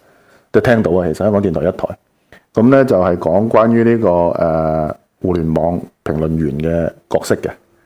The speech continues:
咁所以就唔係話驚咗大家嘅留言啊，我對大家嘅留言基本上我都冇乜好驚嘅。呃，大家鍾意點講，我亦都控制唔到。咁第二個意見呢，就係當然，呃，好兩極化啦，我覺得。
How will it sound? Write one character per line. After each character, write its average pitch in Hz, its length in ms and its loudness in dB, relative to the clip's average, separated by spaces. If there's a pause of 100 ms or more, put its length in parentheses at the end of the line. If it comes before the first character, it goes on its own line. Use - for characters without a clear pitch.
(480)
咁 127 140 4
所 139 160 4
以 123 100 6
就 101 140 2
唔 80 200 -2
係 90 180 0
話 87 160 2
驚 120 320 2
咗 101 320 4 (160)
大 85 120 0
家 104 160 2
嘅 95 80 0
留 71 200 0
言 71 300 -4
啊， 82 120 0
我 87 120 0
對 95 140 2
大 90 140 0
家 107 140 4
嘅 104 80 2
留 76 180 0
言 78 260 -2 (240)
基 123 120 4
本 107 120 2
上 95 160 0
我 87 80 0
都 98 60 0
冇 92 80 2
乜 87 40 0
好 87 180 0
驚 87 180 -2
嘅。 - 60 -8 (880)
呃， 92 220 2
大 98 80 2
家 120 120 4
鍾 127 160 2
意 120 80 4
點 104 220 2
講， 104 160 2
我 101 100 2
亦 87 40 -2
都 110 80 0
控 101 140 0
制 85 100 0
唔 76 160 -4
到。 69 120 -4 (760)
咁 165 120 2
第 147 60 8
二 120 320 4
個 123 300 6
意 120 160 4
見 120 220 4
呢， 131 180 4
就 113 100 2
係 98 120 2
當 127 220 4
然， 85 240 0
呃， 87 580 0
好 110 100 2
兩 101 180 4
極 95 80 0
化 90 220 2
啦， 98 80 4
我 80 260 -2
覺 87 80 -4
得。 - 100 -4